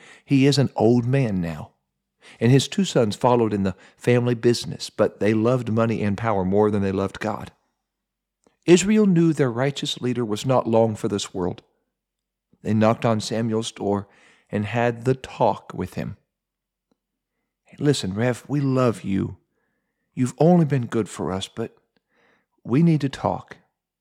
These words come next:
You've gotten pretty gray these last few years. I mean, not that we're really paying attention. I mean, I mean, we always pay attention whenever you preach." Hey, hey, l-, let me try.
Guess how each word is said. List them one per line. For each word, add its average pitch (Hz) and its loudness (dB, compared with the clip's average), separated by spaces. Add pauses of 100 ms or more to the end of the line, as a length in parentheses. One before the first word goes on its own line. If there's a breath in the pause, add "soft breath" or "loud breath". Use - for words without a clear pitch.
(760)
You've 131 -10
gotten 131 -2
pretty 135 -6
gray 135 0
these 123 -4
last 117 0
few 120 -6
years. 113 -4
I 104 -8
mean, 101 -8
not 98 -2
that 113 -6
we're 104 -4
really 107 0
paying 117 -6
attention. 131 -4
I 123 0
mean, 127 0 (300 loud breath)
I 135 -4
mean, 127 4
we 107 2
always 175 4
pay 104 -2
attention 98 -6
whenever 98 -4
you 98 -8
preach." - -8 (680)
Hey, - -20
hey, 107 -4
l-, 127 -6 (120)
let 208 0
me 226 -2
try. - -12